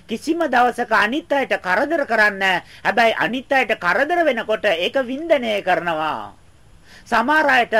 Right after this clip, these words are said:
කරදරයක් ඇති වුණා, අසනීපයක් ඇති වුණා කිව්වම ඒකෙන් පුදුමාකාර සතුටක් එයා ලබනවා. මේකත් පෙර තැම්පතුවක්. එවැනි තැම්පතු අද අපේ භික්ෂු සමාජයේ තියෙනවා.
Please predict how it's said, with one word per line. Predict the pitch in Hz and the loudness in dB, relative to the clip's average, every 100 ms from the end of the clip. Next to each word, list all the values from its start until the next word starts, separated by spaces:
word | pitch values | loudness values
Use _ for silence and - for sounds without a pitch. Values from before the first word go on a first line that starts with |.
| 202 185 - - | 2 0 -8 -8
කරදරයක් | 185 202 285 302 285 - | -2 0 2 2 2 2
ඇති | 214 226 | -2 0
වුණා, | 226 208 | -2 -2
අසනීපයක් | 185 262 302 330 262 247 | -4 -4 -4 -2 -2 -2
ඇති | 240 | -4
වුණා | 233 220 208 | -2 -2 -2
කිව්වම | 214 240 254 269 269 - - | -2 0 0 0 -4 -6 -8
ඒකෙන් | - 240 - 269 | 0 0 0 -4
පුදුමාකාර | - 220 262 302 330 285 233 | -6 -6 -4 0 0 0 0
සතුටක් | 214 202 196 277 302 294 | -2 -4 -4 -2 -2 -2
එයා | 226 214 | 0 0
ලබනවා. | 202 208 196 190 175 - - | 2 0 0 0 -2 -4 -20
මේකත් | - 151 196 214 214 208 | -12 -4 -4 0 2 2
පෙර | - 185 233 | -2 -2 -2
තැම්පතුවක්. | 202 190 220 240 226 202 185 - - - | -2 -4 -2 -4 -2 0 0 0 -8 -6
එවැනි | 160 190 254 262 | -2 0 -2 -2
තැම්පතු | 233 226 220 208 190 | -4 -2 -2 -2 -2
අද | - | 0
අපේ | 202 208 220 | -2 0 0
භික්ෂු | 185 170 - 247 | -2 -6 -10 -12
සමාජයේ | 233 220 214 196 190 | -6 0 0 0 -4
තියෙනවා. | - 202 196 190 180 | -2 -2 0 0 -2